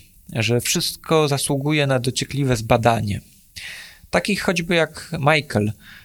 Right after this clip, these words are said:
z Pierścieni Saturna, człowiek charakteryzujący się niemal ekscentrycznym brakiem potrzeb, który znalazł szczęście w jakimś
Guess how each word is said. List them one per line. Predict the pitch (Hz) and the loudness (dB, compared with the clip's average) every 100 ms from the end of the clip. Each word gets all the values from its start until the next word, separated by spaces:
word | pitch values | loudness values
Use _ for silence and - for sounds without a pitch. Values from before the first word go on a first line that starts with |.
| _ | _
z | - - | -10 -2
Pierścieni | - 117 - 147 135 | 0 0 0 -2 -2
Saturna, | - 117 117 107 107 117 135 - _ - - - _ _ | -2 -2 0 0 0 0 -2 -10 _ -20 -20 -20 _ _
człowiek | - 143 143 147 - | 2 2 4 0 -4
charakteryzujący | - - 131 - 139 123 127 131 147 - 139 | -10 0 0 2 2 2 2 0 -2 -4 -2
się | - 135 131 131 _ _ _ - _ | 0 0 0 -4 _ _ _ -20 _
niemal | 117 117 131 135 135 | 0 2 2 2 0
ekscentrycznym | - - - 135 123 160 - - 143 123 | -2 -2 -2 -2 -2 -2 -2 -2 0 2
brakiem | 135 - 135 123 | 0 0 -2 0
potrzeb, | 139 131 - - - - - _ | 0 2 0 -4 -6 -14 -16 _
który | - - 117 117 113 117 - _ _ _ | -18 0 2 4 2 -2 -10 _ _ _
znalazł | 107 107 127 127 - - | -2 2 2 2 0 -2
szczęście | - - 143 143 - - 131 | -2 0 0 0 -2 -2 0
w | |
jakimś | 127 - 127 113 - | 0 0 -2 -2 -4